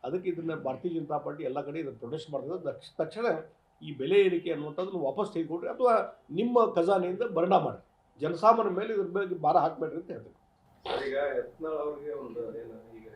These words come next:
Speaker 2: ಶಿಸ್ತು ಕ್ರಮ ಆಯ್ತು ಅವ್ರ ಮೇಲೆ, ಈಗ ಅವ್ರ ಪರವಾಗಿ ಅದನ್ನ ವಾಪಸ್ ತಗೋಬೇಕು ಅಂತೇಳಿ ಒಂದಿಷ್ಟು
Speaker 1: ನೋಡೋಣ ಏನೇನು ನಡೀತದೆ, ನಡೀತದೆ. ಈಗ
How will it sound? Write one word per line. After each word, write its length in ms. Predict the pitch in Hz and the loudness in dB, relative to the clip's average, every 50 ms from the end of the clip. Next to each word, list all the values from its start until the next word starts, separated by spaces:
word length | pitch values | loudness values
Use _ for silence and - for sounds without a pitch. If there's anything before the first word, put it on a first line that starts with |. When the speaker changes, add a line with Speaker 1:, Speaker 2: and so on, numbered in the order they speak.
| - - | -20 -20
Speaker 2:
ಶಿಸ್ತು 260 | 117 - - - - | -20 -16 -14 -14 -12
ಕ್ರಮ 200 | - 127 120 117 | -10 -10 -10 -10
ಆಯ್ತು 200 | 110 110 - - | -12 -16 -16 -18
ಅವ್ರ 100 | - - 104 | -20 -20 -20
ಮೇಲೆ, 840 | 104 - - _ _ _ _ _ _ _ _ _ _ _ - 135 | -20 -20 -20 _ _ _ _ _ _ _ _ _ _ _ -16 -10
ಈಗ 60 | 135 135 | -4 -2
ಅವ್ರ 180 | 143 147 - 147 | 0 0 0 0
ಪರವಾಗಿ 340 | 143 131 135 139 139 139 135 - - 139 143 143 - - 202 202 185 | -4 -4 0 0 -2 -2 -2 -6 -8 -8 -8 -8 -6 -6 -4 -4 -2
ಅದನ್ನ 200 | 180 160 151 143 | -2 -2 0 0
ವಾಪಸ್ 320 | 135 135 - - - - | 0 0 0 -2 -4 -4
ತಗೋಬೇಕು 340 | 143 135 139 135 135 135 131 | -4 -6 -6 -6 -6 -8 -8
ಅಂತೇಳಿ 300 | 123 117 - 127 127 127 | -10 -10 -10 -10 -8 -8
ಒಂದಿಷ್ಟು 460 | 123 120 123 120 - - - - 185 | -8 -8 -10 -12 -16 -16 -8 -2 0
Speaker 1:
ನೋಡೋಣ 200 | 233 262 262 233 | 0 2 4 4
ಏನೇನು 340 | 196 165 160 165 185 202 196 | 4 4 4 2 0 0 0
ನಡೀತದೆ, 400 | 190 190 190 190 - 196 196 190 | 0 0 0 0 0 2 2 2
ನಡೀತದೆ. 580 | 170 151 156 180 - - 165 143 113 104 107 131 - - - _ _ _ - - | 0 0 0 0 2 2 2 2 2 -2 -4 -8 -8 -10 -18 _ _ _ -20 -20
ಈಗ 100 | - - | -20 -20